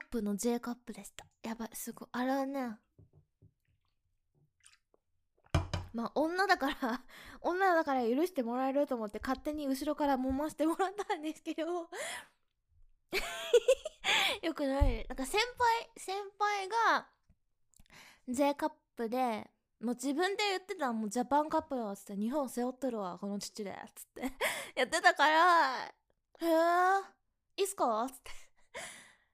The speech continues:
<laughs> もうすごい。なんか、<laughs> なんか多分僕人より手がちっちゃいと思うんだけど、わかんないけどね。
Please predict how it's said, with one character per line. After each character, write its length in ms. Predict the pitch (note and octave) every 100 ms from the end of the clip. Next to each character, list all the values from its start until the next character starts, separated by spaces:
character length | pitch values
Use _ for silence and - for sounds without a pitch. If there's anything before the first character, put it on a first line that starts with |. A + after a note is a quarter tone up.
| _
<laughs> 560 | D#4+ F#4 - F4+ E4 -
も 60 | C4+
う 40 |
す 140 | -
ご 80 | C#4
い。 40 | D4 - - C#4
な 180 | C4 E4+
ん 80 | D4
か、 80 | D#4
<laughs> 1900 | E4 D#4+ D#4+ - A#4+ - _ _ _ _ _ _ _ _ _ _ _ _ D4
な 80 |
ん 20 | C#4+
か 60 |
多 160 | C#4+ F4
分 160 | F4+ B3+
僕 500 | E4+ F#4 F#4 D#4 D4+
人 220 | - G4
よ 200 | G#4+ A4+
り 100 | D#4
手 140 | -
が 140 | D4+ C4+
ち 160 | D4
っ 100 | D4
ち 80 | -
ゃ 80 | D#4+
い 80 | D#4+
と 100 | C4+
思 200 | B3+ C4
う 40 |
ん 60 | C4
だ 120 | A3
け 120 | A3+
ど、 200 | A3+ A3
わ 60 | G#3
か 140 | C#4+
ん 80 | C4
な 80 | A3
い 80 | G#3
け 100 | G#3
ど 120 | G#3+
ね。 200 | B3+